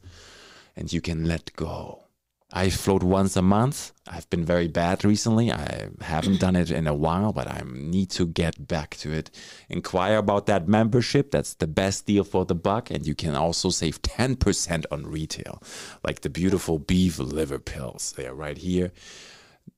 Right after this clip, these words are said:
They are good for you. I pop them every day because I run a lot,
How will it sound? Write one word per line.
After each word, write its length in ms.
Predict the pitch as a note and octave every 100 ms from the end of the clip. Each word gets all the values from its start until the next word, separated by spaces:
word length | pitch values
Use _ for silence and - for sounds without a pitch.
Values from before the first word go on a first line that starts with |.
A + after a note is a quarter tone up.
| _
They 180 | - D2+
are 120 | C2
good 260 | D2 F2+ F2+
for 180 | - C2+
you. 240 | A#1+ G1+ -
I 140 | D#2+
pop 300 | - E2 C#2+
them 140 | D2+ D2+
every 240 | C#2+ C#2+
day 380 | C#2+ D#2 D#2+ F2 - _ - -
because 320 | D2 D#2 C#2+
I 140 | D#2 D2
run 240 | D2 D#2
a 80 | D2
lot, 380 | D2 D2 D2